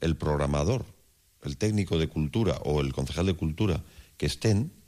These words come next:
la gente va al teatro o no, porque es una cuestión que se promueve y, y es una,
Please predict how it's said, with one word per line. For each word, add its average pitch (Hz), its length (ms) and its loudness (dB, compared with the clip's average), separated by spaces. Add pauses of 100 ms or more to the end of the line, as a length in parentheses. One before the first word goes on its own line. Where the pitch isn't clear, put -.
(1120)
la 87 60 2
gente 107 220 2
va 113 60 4
al 101 80 2
teatro 107 400 0
o 76 100 0
no, 101 280 0
porque 76 160 -2
es 80 80 -2
una 92 120 2
cuestión 107 440 2 (320)
que - 80 -2
se 80 140 2
promueve 76 680 2
y, 73 260 2
y 69 160 2
es 80 140 0
una, 87 400 4